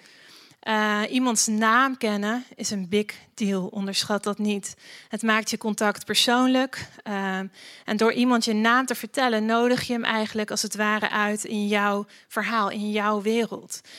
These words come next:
En zo ben je weer een stapje dichterbij een gesprek over God. En de volgende keer kun je Marlies, eh, natuurlijk vragen van: "Hey, hoe is je tuin geworden? <laughs> Heb je veel plezier gehad die dag?"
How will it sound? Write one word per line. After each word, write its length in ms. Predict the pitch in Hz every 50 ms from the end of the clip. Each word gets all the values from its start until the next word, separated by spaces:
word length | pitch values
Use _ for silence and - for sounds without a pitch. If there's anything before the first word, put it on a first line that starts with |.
| - -
En 100 | - 220
zo 180 | 202 247 240 233
ben 180 | 226 233 233 233
je 60 | 226
weer 180 | 220 220 226
een 80 | 220 214
stapje 600 | - - - 233 233 233 - - 214 196 196 190
dichterbij 720 | 180 214 240 226 - - 208 180 185 180 180 185 196 196 - - - - - _ -
een 140 | - 208 -
gesprek 420 | 220 - - - 208 202 - -
over 280 | - 196 196 190 202 -
God. 400 | - - 240 208 - - - - _ _ _ _ _ _ _ _ _ _ _ _ _ - - - _ _ _ - - _
En 80 | - 220
de 40 | 208
volgende 320 | - 285 302 285 269 247
keer 220 | - 240 208 202 202
kun 160 | 233 220 214
je 80 | 220
Marlies, 500 | 220 220 220 220 220 226 214 - - -
eh, 100 | - 208
natuurlijk 360 | 202 196 196 202 - 226 208 -
vragen 420 | - - 233 240 247 233 - 190
van: 160 | - 220 214
"Hey, 220 | 220 262 277 240 226
hoe 100 | 233 226
is 120 | 214 -
je 80 | - -
tuin 240 | - 226 254 254
geworden? 460 | - - 208 208 - - - - - - - - 202 175 -
<laughs> 300 | - - - - - -
Heb 40 | -
je 140 | - 240 226
veel 160 | - 247 247
plezier 360 | 226 233 226 208 254 277 262
gehad 300 | 240 220 202 196 190 185
die 100 | - 185
dag?" 440 | 170 202 - 180 - - - -